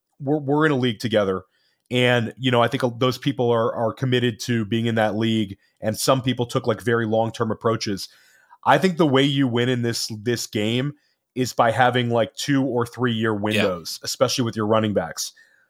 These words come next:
Speaker 1: I, my, like, if you go back even, like, three years and look at the dynasty rankings for running back, they're completely
Speaker 2: Totally.
Speaker 1: different than now. So I, I'm, I'm, I think you just, running back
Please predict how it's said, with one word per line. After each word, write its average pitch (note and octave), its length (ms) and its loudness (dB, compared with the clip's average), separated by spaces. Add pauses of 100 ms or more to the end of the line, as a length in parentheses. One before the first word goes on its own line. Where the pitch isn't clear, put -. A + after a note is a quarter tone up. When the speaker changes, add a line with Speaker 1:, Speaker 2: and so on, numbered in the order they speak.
(460)
Speaker 1:
I, - 120 -6
my, D#3 220 8 (640)
like, D3 220 4
if D#3 160 -4
you G3 80 2
go A#3+ 140 4
back F#3+ 260 2
even, F3 220 0
like, D3 160 0
three D3+ 220 0
years C3+ 460 0
and A2+ 100 -4
look B2 140 -2
at A#2 60 -10
the A#2 60 -2
dynasty B2 400 0
rankings A#2+ 380 -2
for G#2+ 120 -4
running A2+ 240 2
back, F2+ 260 -6
they're C3 100 -4
completely E3 560 -2
Speaker 2:
Totally. B2 140 2
Speaker 1:
different B2+ 260 -2
than G2+ 140 -2
now. F#2 360 0 (640)
So A#2+ 460 6
I, C3+ 380 4
I'm, D3 220 -2
I'm, D3 300 -2 (340)
I C#3+ 100 4
think F3+ 160 -4
you F#3+ 80 -2
just, D#3 260 -2
running C#3 320 0
back E3 340 2